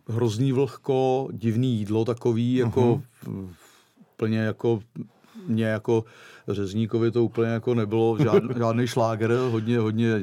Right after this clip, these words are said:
Speaker 1: těstovin, r-, rejže. Ale samozřejmě pak jsem šel do Japonska, byl tam Ivan Hašek jako trenér a Pavel Řehák jako asistent, takže pro mě to bylo o tohle jednodušší.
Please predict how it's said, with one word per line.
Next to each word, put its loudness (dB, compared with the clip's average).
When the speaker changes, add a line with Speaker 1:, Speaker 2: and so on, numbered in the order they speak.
Speaker 1:
těstovin, 0
r-, 0
rejže. -2
Ale 2
samozřejmě -2
pak -2
jsem -4
šel -2
do 2
Japonska, -2
byl -2
tam -8
Ivan 0
Hašek -2
jako 0
trenér 0
a 0
Pavel 2
Řehák 2
jako -2
asistent, -4
takže 0
pro -2
mě 2
to 0
bylo 4
o -2
tohle 2
jednodušší. -2